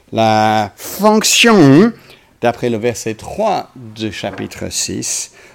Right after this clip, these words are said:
de l'un des trois chefs du pays, à qui les autres hauts fonctionnaires devaient rendre leur compte. C'était un homme digne de confiance, Daniel.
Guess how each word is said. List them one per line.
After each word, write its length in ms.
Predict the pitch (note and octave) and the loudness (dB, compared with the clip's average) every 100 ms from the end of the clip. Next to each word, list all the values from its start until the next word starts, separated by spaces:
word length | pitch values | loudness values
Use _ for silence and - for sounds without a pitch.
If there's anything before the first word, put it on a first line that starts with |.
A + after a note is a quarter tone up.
| _ | _
de 80 | A2 | -4
l'un 260 | A2 C3 C#3 | 0 2 0
des 260 | B2 B2 | 0 -2
trois 460 | A#2 - - F#3+ F#3+ | -2 -8 -2 0 0
chefs 600 | - - E3+ D#3 - - D#3 B2+ | 0 -2 0 -2 -6 -20 -20 -8
du 180 | B2 | -8
pays, 460 | A#2 B2 G#2+ F2+ D#2 _ _ _ _ _ _ _ _ | -4 -2 -2 -4 -12 _ _ _ _ _ _ _ _
à 120 | B2+ C#3 | -2 -2
qui 220 | - G3+ | -2 -2
les 500 | D3+ C#3 C3 A2 A#2+ | 2 2 2 -2 -4
autres 600 | G#3 A#3+ G3+ C#3 B2 A#2+ - | -2 -2 -4 -6 -10 -10 -4
hauts 220 | A3 G#3 - C#3 | -4 -4 -8 -8
fonctionnaires 1040 | - D#3 D3 - - C3 D#3 D#3 F#2 G#2 A#2+ | -6 -6 -6 -4 -4 -2 0 0 -2 -4 -4
devaient 400 | C3+ C3+ C3 C3+ | -2 -2 -2 -2
rendre 640 | C3+ D3+ E3 D#3 C3+ C#3 | -4 -6 -4 -6 -8 -8
leur 320 | C3+ C3+ - | -4 -6 -8
compte. 380 | - A#2+ F#2+ G2+ | -6 -6 -6 -10
C'était 340 | B2+ C3 F3+ F3+ - - - | -12 0 0 0 -8 -20 -8
un 220 | B2 C3 | -2 2
homme 360 | E3 G3 G#3 F#3+ - _ - A#2+ G#2 | 6 6 4 -2 -8 _ -20 -18 -12
digne 320 | A2+ F3+ A#3+ A3+ | -8 -2 0 0
de 100 | F#3+ | -2
confiance, 680 | - D#3 - G2+ F2 F2+ - | 0 -2 -2 -4 -4 -8 -10
Daniel. 380 | F2+ E2 D#2 | -8 -8 -10